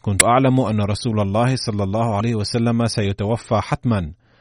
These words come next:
لكني أبكي لأن الوحي قد انقطع عنا الآن".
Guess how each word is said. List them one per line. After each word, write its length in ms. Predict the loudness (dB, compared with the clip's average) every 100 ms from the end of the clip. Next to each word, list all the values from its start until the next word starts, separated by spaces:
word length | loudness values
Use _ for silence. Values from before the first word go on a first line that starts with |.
| _ _ _ _ _ _ _ _ -8
لكني 560 | -6 -2 0 0 0
أبكي 300 | 0 2 2
لأن 220 | 4 2
الوحي 400 | 2 2 2 2
قد 320 | 0 0 -2 -2
انقطع 560 | -2 -2 0 2 0
عنا 220 | 0 -2
الآن". 400 | -2 -2 -4 -4